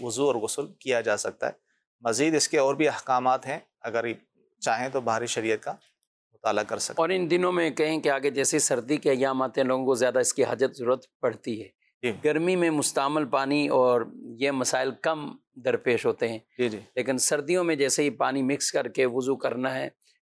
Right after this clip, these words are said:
Speaker 2: اور یا غسل کرنا ہے تو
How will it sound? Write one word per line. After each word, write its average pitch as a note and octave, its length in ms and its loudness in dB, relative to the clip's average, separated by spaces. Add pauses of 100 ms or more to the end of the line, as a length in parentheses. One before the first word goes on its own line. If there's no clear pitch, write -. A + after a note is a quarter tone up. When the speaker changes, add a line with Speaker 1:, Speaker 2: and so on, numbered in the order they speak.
(140)
Speaker 2:
اور B2+ 260 2 (840)
یا A#2+ 200 0
غسل C3+ 420 0
کرنا C3+ 400 0
ہے B2+ 180 -6 (160)
تو - 220 -8